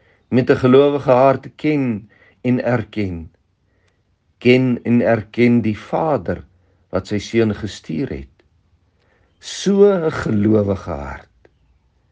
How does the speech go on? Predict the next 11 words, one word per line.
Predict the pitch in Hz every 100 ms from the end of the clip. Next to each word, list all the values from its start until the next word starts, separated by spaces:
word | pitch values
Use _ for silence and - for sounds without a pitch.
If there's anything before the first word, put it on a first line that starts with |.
| _ _ _ _ _
is | 98 - - -
die | 95
hart | 80 113 156 -
van | - - 175
'n | 147
mens | 98 87 78 78 - _ _ _ _ _ _ _ _
wat | 85 85
die | 85 - -
ewige | 110 113 131 - 135 101
lewe | 82 90 90 98 104 - _ _ _ _
het. | - 67